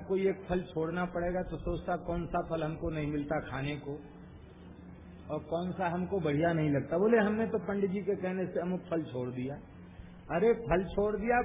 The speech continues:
फूल छोड़ दिया, काम नहीं छोड़ा, क्रोध नहीं छोड़ा, जो छोड़ने की चीज उसको नहीं छोड़ा तो काहे से कल्याण होगा, कैसे कल्याण होगा?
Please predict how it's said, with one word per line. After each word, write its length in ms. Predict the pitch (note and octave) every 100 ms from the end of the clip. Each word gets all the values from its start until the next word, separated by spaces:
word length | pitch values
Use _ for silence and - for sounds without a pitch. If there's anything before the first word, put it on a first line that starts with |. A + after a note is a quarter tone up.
| -
फूल 180 | G3 A3
छोड़ 300 | - A3 G#3
दिया, 240 | F3+ F3
काम 460 | G3 A3+ G#3+ F#3+ A3
नहीं 260 | G3+ G#3
छोड़ा, 280 | F#3+ F3+ F3+
क्रोध 420 | G3+ A3 G3+ G#3
नहीं 200 | F3 G3+
छोड़ा, 440 | G3 E3 E3+ A3+ A#3 - - - -
जो 120 | G#3 A3+ A3+
छोड़ने 380 | F3+ G#3 A#3 C#4
की 180 | C#4+ B3+
चीज 280 | B3+ B3
उसको 280 | B3 - B3+
नहीं 180 | A#3+ A#3
छोड़ा 260 | D#3+ A3 A3
तो 200 | G#3+ A3
काहे 240 | G#3 A3+
से 160 | A3+ A3+
कल्याण 400 | G3+ F#3+ G3 F#3+
होगा, 260 | D3+ E3
कैसे 360 | E3 D#3+ D3 F3
कल्याण 360 | D3+ D#3 D#3+
होगा? 400 | D#3 D#3+ D#3+ E3+